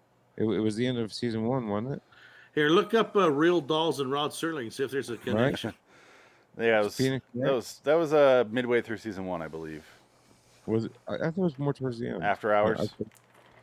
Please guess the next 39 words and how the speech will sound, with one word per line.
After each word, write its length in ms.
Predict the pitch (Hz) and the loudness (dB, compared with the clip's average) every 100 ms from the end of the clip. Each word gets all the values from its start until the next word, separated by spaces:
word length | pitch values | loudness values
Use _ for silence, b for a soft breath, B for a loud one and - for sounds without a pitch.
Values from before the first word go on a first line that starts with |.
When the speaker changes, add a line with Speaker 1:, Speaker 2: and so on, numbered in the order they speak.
| _ _ _ _ _ _ B B B | _ _ _ _ _ _ B B B
Speaker 2:
You 100 | 170 | 2
know, 60 | 202 | 4
they're 120 | 233 | 6
only 140 | 311 | 4
about 260 | 247 170 - | 4 2 0
five 180 | 175 147 | 0 0
thousand 340 | 165 135 123 | -2 -4 -4
dollars, 340 | 123 143 170 113 | -6 -4 -4 -6
those 180 | 107 95 | -8 -6
Real 180 | 101 92 | -8 -6
Dolls. 300 | 98 135 - | -2 -2 -2
Speaker 1:
No, 260 | 143 147 131 | 0 4 4
no, 80 | 131 | 4
not 100 | 135 | 2
the 140 | 131 | 2
After 220 | 113 101 | 2 2
Hours. 180 | 101 101 | 0 0
It 40 | 101 | -4
was 100 | 101 | -2
the 100 | 120 | 0
other 100 | 120 | 0
one 160 | 110 90 92 | 0 -2 -2
where 220 | 92 92 | 0 2
Speaker 2:
<laughs> 40 | |
For 120 | 165 | 2
a 80 | 147 | 0
ch-, 180 | - - | -2 -6
for 180 | 160 151 | 0 0
a 60 | |
cheap 320 | 117 190 190 117 | 0 -4 -2 2
Speaker 1:
where, 280 | 110 107 | 4 4
Speaker 2:
one. 160 | 107 104 _ _ | 0 -10 _ _
Speaker 1:
where 280 | 101 110 101 | 0 2 2
he 160 | 113 110 | 2 2
would, 240 | 107 95 92 | 4 0 -4
you 200 | 104 101 | -2 -2
know, 80 | 90 - | -2 -6
create 320 | 101 107 107 - - 101 | -4 -2 -4 -8 -10 -4
women. 400 | 107 110 107 | -2 -4 -6